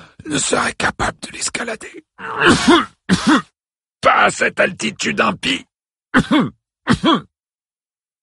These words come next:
Et la face nord, sous ce deuxième ressaut, paraît trop raide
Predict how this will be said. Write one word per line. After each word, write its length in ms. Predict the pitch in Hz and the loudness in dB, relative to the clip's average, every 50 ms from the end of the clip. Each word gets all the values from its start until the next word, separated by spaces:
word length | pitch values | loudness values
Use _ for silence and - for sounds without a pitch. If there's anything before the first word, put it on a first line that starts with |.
| _ _ _ _ _ _ _ - - | _ _ _ _ _ _ _ -4 -2
Et 80 | - | 0
la 140 | - - - | 2 0 0
face 360 | - - - - - - - | 0 0 -2 -2 -2 -2 -6
nord, 360 | - - - - - - - - | -2 0 2 2 2 0 -2 -6
sous 180 | - - - | -8 -8 -8
ce 120 | - - - | -8 -10 -10
deuxième 440 | - - 147 147 - - - - | -6 -2 -2 -2 0 -2 -4 -4
ressaut, 520 | - - - 139 - - 381 370 370 440 _ _ - - - 262 240 226 202 160 143 139 135 131 131 131 131 127 123 127 123 104 - - | -4 -2 -2 -2 0 0 0 0 0 -2 _ _ -4 -4 -2 -2 -2 -2 -2 -2 0 0 -2 -2 -4 -4 -4 -4 -4 -6 -6 -6 -6 -2
paraît 360 | - - - - - 147 - | 0 0 2 2 0 -2 -2
trop 260 | - - - 151 147 | -2 0 0 0 0
raide 440 | - - - - - - - - | 0 0 2 2 0 0 -2 -14